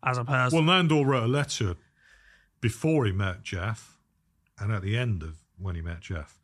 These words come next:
Speaker 2: And the first letter, he goes, "I hope that Jeff will bear with me and will not throw things at me or spit at me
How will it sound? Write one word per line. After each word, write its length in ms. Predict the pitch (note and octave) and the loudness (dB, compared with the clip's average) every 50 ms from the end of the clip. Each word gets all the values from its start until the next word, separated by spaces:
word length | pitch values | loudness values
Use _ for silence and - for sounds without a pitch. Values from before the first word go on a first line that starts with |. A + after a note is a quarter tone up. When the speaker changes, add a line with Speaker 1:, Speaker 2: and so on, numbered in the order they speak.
| _ - - - _ _ | _ -20 -20 -20 _ _
Speaker 2:
And 100 | - G#2 | -8 -8
the 60 | F#2 - | -8 -6
first 380 | - - D3+ D3 C3 - - | -2 0 0 0 0 -2 -2
letter, 240 | A2 F2+ E2 E2 E2+ | -4 -4 -2 -4 -4
he 60 | F#2+ F#2 | -4 -4
goes, 280 | F#2 F#2 F#2+ F#2+ E2+ G#2 | -2 -4 -4 -4 -4 -4
"I 80 | G#2 G2+ | -2 -2
hope 160 | C#3 C#3 B2 | -2 -2 -2
that 100 | A2+ A2+ | -2 -4
Jeff 300 | G2 - B2 A2+ - - | -4 -2 -2 -2 -2 -2
will 100 | - G2+ | -4 -8
bear 300 | F2+ - - A2+ A2+ G#2+ | -6 -4 -2 0 0 2
with 240 | G#2 G2+ A2 A2 F2+ | 2 2 0 0 -2
me 280 | F2 E2 E2+ F2+ G2 F#2+ _ - - - _ - | -4 -6 -4 -4 -6 -8 _ -16 -20 -20 _ -6
and 80 | G2 | -4
will 80 | G2 G#2+ | -2 0
not 240 | A#2 C3 B2 A#2 - | 0 0 -2 -4 -8
throw 280 | - - C3 A2+ A2 G2 | -6 -2 0 0 0 0
things 440 | - - - A2 G2+ G2 G2+ F#2 | -2 0 0 2 4 4 4 4
at 220 | G#2+ A#2 A2+ - - | 2 2 0 0 0
me 340 | F2+ F#2 F#2 A2 A#2+ A2+ - - - - - - - - - | 2 4 4 4 2 2 -2 -8 -20 -20 -20 -20 -12 -4 0
or 120 | G#2 G2+ | 0 2
spit 380 | - - - - - D#3 D3+ C3 | 2 0 -2 0 2 2 2 2
at 180 | G#2 F2 D#2+ | 0 -2 0
me 340 | E2+ F#2+ A2+ B2 C3+ C3 A2 | 2 4 4 4 4 2 -2